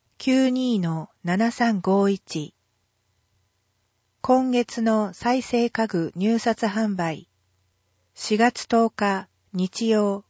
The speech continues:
午前九時から正午。場所、リサイクルプラザ。問い合わせ、清掃事業所、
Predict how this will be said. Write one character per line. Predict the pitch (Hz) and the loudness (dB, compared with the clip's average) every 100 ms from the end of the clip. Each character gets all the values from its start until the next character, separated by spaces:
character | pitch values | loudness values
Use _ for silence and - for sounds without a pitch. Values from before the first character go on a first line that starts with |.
| - | -2
午 | 254 262 | 2 2
前 | 214 185 | 0 -2
九 | - 240 | -2 -2
時 | 220 | -2
か | - 170 | -4 -4
ら | 151 - | -4 -8
正 | - - 240 202 | -6 0 2 2
午。 | 180 156 160 _ _ _ _ _ _ _ _ _ | 0 -2 -4 _ _ _ _ _ _ _ _ _
場 | - 170 | 0 0
所、 | - 202 180 - _ _ - | 2 2 2 -4 _ _ -8
リ | 170 | -6
サ | - 226 | 0 0
イ | 240 | 0
ク | 254 | 0
ル | 240 | 0
プ | - | 0
ラ | 226 214 | -2 -2
ザ。 | 180 151 165 _ _ _ _ _ _ _ _ _ _ | -2 -6 -8 _ _ _ _ _ _ _ _ _ _
問 | - 226 240 | 0 2 4
い | 226 | 2
合 | 214 | 2
わ | 202 | -2
せ、 | - 180 196 _ _ _ - | -4 -6 -6 _ _ _ -6
清 | - 254 | 2 4
掃 | 247 - 214 226 | 4 2 0 0
事 | 220 | 0
業 | 214 220 208 | 2 2 2
所、 | - 196 180 | -2 -4 -4